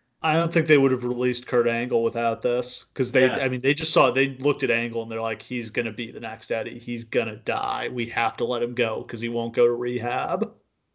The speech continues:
Speaker 2: Without Eddie, <clears throat> and we don't, it's not necessarily that the drugs killed Eddie. It's more that, like, long-term drug use damaged his heart, and then being a wrestler damaged his heart further, and that's what killed him. But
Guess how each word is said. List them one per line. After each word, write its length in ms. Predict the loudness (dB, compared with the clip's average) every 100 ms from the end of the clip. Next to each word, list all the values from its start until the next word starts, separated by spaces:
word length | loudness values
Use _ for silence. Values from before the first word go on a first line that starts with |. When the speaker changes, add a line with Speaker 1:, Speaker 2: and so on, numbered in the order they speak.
| _
Speaker 2:
Without 600 | 2 4 4 4 4 2 2
Eddie, 500 | 2 0 -4 -10 _ _
<clears throat> 120 | 4 6 6 0 -2
and 280 | 0 0 -2
we 140 | 0
don't, 180 | 0 0
it's 140 | -4 -6
not 240 | -6 -4
necessarily 640 | -10 -12 -6 -4 -2 -4 -4
that 280 | -4 -4
the 80 | -10
drugs 400 | -6 -2 -2 -4
killed 300 | -6 -2 -2
Eddie. 240 | -2 -6 -4
It's 220 | -4 -4
more 240 | 0 2
that, 240 | 4 2 2
like, 300 | -2 -2 -2
long-term 460 | 0 0 -2 -8 -4
drug 260 | -2 -2
use 160 | -6 -6
damaged 400 | -6 -6 -8 -12
his 120 | -4
heart, 380 | 0 0 0 -6 -20 -20 _
and 180 | -2 0
then 340 | -2 -4 -10 -18 -8
being 140 | -6
a 40 | 2
wrestler 340 | 2 2 -2
damaged 400 | -2 -4 -6 -10
his 100 | -8
heart 260 | -6 -4 0
further, 360 | 4 4 4
and 120 | 0
that's 180 | -6 -8
what 140 | -12 -6
killed 240 | -4 -4
him. 100 | -10 -18 -20 _ _ _ _
But 300 | 2 4